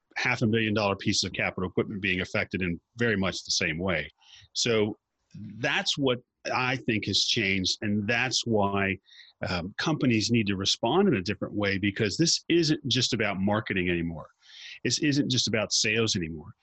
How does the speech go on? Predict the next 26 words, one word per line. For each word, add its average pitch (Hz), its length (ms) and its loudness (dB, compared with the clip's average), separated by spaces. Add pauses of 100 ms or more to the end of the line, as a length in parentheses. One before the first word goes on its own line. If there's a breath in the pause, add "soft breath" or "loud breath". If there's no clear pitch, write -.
(160)
It's 143 140 0
about 139 220 0
how 127 140 -2
you 117 180 2
think 117 280 -2
about 101 240 -2
your 101 120 -4
entire 113 720 -2 (100)
company. 101 320 -2 (460 loud breath)
It's 135 240 -2
everybody, 131 500 2
starting 120 380 2
with 101 160 0
your 87 140 -4
mission 123 400 2
and 95 100 0
your 85 140 -2
strategy 113 560 0
and 90 80 -2
your 92 220 -4
leadership 117 540 2 (120)
and 107 120 -2
how 113 180 -2
you 110 220 2
allocate 104 460 -2
resources, 117 640 2